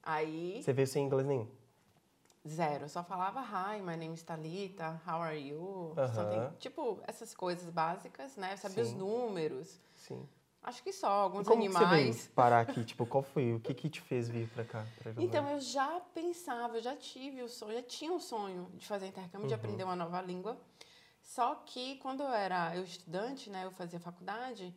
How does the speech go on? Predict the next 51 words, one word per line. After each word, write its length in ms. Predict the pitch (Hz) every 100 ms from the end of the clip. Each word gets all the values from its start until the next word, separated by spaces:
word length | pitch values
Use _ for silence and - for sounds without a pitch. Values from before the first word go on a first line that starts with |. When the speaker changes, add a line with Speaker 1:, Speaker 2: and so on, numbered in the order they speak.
| - -
Speaker 1:
eu 40 | -
falei 140 | 262 311
assim, 100 | 320
"Ah, 80 |
vai 120 | 180 175
ser 140 | 208
agora, 480 | 226 262 262 254 220
né? 180 | 202 208
Vou 80 | 208
ver 120 | 208 190
quanto 200 | 202 208
é 60 |
que 120 | 208
é, 80 | 247
todo 180 | 233 208
mundo 140 | 196 196
tá 120 | 196
falando 500 | 240 247 240 240 226
sobre 260 | - 180
intercâmbio, 640 | 202 240 233 - 254 254 247
então 200 | 247 269
assim, 200 | 269 277
vou 120 | 294
ver 140 | 311 294
quanto 340 | 320 311 359
é." 200 | 262 180 - - - -
E 60 | 214
aí 60 |
eu 80 | 220
fui 160 | 226 226
numa 160 | 233
agência, 520 | 247 220 214 226 - 330 _ _ _ _ -
e 240 | 185 185
aí 340 | 180 175 180 190
eu 80 | 202
vi 200 | 196 180
que 180 | -
aquele 340 | 202 202 196 196
valor 360 | 196 190 190
não 180 | 214 226
era 180 | 202 185
pra 200 | 196 220
mim, 220 | 220 226
eu 80 | 208
tinha 200 | - 196
uma 80 | 185
bolsa 280 | 175 170 175
auxílio 440 | 180 - 175 170
de 220 | 170 180
trezentos 440 | 180 175 170 165 180
reais. 540 | 220 208 233 294 -